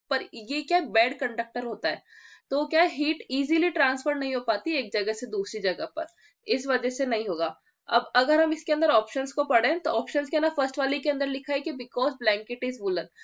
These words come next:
तो ये रीजन नहीं होता इसको लेकर, इसका रीजन होगा बैड कंडक्टर वाला। और सेकंड में लिख रखा है इन्होंने गुड कंडक्टर,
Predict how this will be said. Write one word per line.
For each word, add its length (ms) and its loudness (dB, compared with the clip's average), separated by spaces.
तो 80 0
ये 220 4
रीजन 300 2
नहीं 200 0
होता 260 -2
इसको 240 -4
लेकर, 380 0
इसका 260 0
रीजन 320 0
होगा 240 0
बैड 260 0
कंडक्टर 440 -2
वाला। 280 -2
और 140 6
सेकंड 420 -2
में 80 4
लिख 180 0
रखा 220 4
है 60 8
इन्होंने 260 2
गुड 220 -2
कंडक्टर, 580 -2